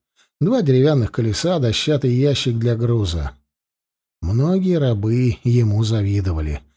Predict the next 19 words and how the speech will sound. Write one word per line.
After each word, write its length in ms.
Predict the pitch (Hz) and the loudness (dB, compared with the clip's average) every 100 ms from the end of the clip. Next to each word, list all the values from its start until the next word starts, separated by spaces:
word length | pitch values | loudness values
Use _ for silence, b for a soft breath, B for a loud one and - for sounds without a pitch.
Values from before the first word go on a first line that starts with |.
| _ _ | _ _
поскольку 440 | 95 - 110 101 | -6 -2 -2 2
вести 460 | 123 127 - 120 165 | 2 2 0 2 2
легче, 400 | 196 147 123 139 | 4 4 2 0
чем 220 | - 143 | 2 2
тащить 480 | 123 139 - 143 113 | 4 2 2 0 0
на 80 | 107 | -2
себе, 440 | - 107 139 170 | -2 0 2 2
обливаясь 680 | 160 135 139 139 180 160 - | 2 2 4 4 4 2 0
потом. 520 | - 110 85 80 71 - _ _ _ _ _ _ _ _ _ _ _ - | -2 -2 -2 -4 -6 -10 _ _ _ _ _ _ _ _ _ _ _ -6
День 400 | 110 220 247 202 | 0 4 4 6
до 120 | 190 | 6
вечера 580 | 190 190 - 165 160 160 | 6 4 4 2 4 4
армия 320 | 151 143 123 | 6 4 4
грабила 760 | 120 143 185 185 180 180 170 - _ - | 2 2 2 4 4 4 2 -2 _ -4
и 100 | 196 | -2
делила 540 | 147 117 110 117 107 | 2 2 2 2 0
обоз. 560 | 104 95 98 78 - - _ _ _ _ _ _ _ _ - | -2 -2 -2 -2 -6 -10 _ _ _ _ _ _ _ _ 0
После 300 | 226 - 127 | 2 4 2
ночевки 680 | 98 78 156 180 - 151 | 0 -2 0 0 2 2